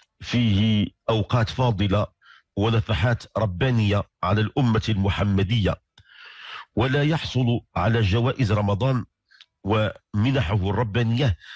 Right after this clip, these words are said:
إلا لمن استعد لها منذ شعبان، بل منذ رجب يكون الاستعداد القبلي.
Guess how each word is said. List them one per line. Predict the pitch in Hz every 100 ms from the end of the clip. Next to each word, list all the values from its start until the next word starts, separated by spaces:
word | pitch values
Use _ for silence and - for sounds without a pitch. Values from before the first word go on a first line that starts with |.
| - -
إلا | 147 135 127
لمن | 117 113 117
استعد | 110 - 107 131 117 120
لها | 127 143 135 139 -
منذ | 147 202 196 160 175 _ -
شعبان، | - - 85 101 95 82 -
بل | 107 160
منذ | 165 202 156
رجب | 131 117 98 82 - - - - - -
يكون | 110 - 139
الاستعداد | 254 - - 107 98 - 101
القبلي. | 104 - 104 85 104 80